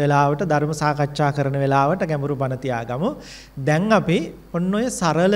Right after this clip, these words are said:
විදිහට, තේරෙන විදිහට, අපට දැනෙන විදිහට සතර සතිපට්ඨානය ඇතුළේ යමු.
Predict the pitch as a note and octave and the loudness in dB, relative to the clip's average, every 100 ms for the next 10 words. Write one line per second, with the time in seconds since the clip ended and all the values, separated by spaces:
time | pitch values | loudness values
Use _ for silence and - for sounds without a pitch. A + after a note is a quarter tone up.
0 | G3+ F#3 F#3 F#3 G#3 B3 C#4+ - - D#3 | 2 0 0 -2 -2 -4 -8 -10 -2 2
1 | E3+ F3+ G3 G3+ G3 A3 A#3 B3 B3 - | 2 2 2 0 0 0 0 -4 -8 -4
2 | C#3+ E3 F3 D#3+ C#3+ D3 E3+ F#3+ F#3+ A3 | -2 0 0 2 2 2 2 2 0 0
3 | A3+ B3+ B3+ - - - D3+ C#3+ D#3+ E3+ | 0 -2 -6 -16 -20 -8 -8 -4 -6 -4
4 | F3 F3+ F3+ F3+ F#3+ G3 G3+ F#3+ G3+ G#3 | -6 -4 -4 -4 -4 -2 -2 -2 0 0
5 | G#3 A3+ | 2 0